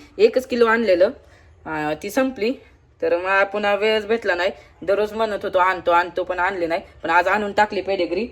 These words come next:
तर तिथं पॅकेट ठेवलंय, इथं झोपल्या होत्या ती. त्याला मामीच्या इथं सोडलेला, तिथं काय ना काय त्यांनी खाल्लं असं भाकरी वगैरे जे. हम्म, तर बघतो आता, दाखवतो तुम्हाला बाकी सगळं.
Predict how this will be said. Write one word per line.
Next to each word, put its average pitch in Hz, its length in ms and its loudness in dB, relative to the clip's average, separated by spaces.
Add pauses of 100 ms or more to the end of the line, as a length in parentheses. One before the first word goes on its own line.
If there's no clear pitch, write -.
(260)
तर 147 280 0
तिथं 165 180 -6
पॅकेट 175 360 -6
ठेवलंय, 180 240 -2 (1040)
इथं 156 160 -4
झोपल्या 170 340 -2
होत्या 160 180 -4
ती. 170 240 -8 (600)
त्याला 151 520 4 (360)
मामीच्या 170 480 0
इथं 165 180 -2
सोडलेला, 170 500 2
तिथं 165 240 -8
काय 170 160 -2
ना 165 80 -8
काय 170 160 -4
त्यांनी 180 320 -8
खाल्लं 220 220 4
असं 170 220 -4
भाकरी 165 300 -4
वगैरे 143 300 -4
जे. 151 140 -8 (760)
हम्म, 143 760 -8
तर 165 60 -2
बघतो 220 300 -2
आता, 202 220 0 (400)
दाखवतो 165 400 0
तुम्हाला 143 280 -4
बाकी 151 260 -8
सगळं. 135 240 -10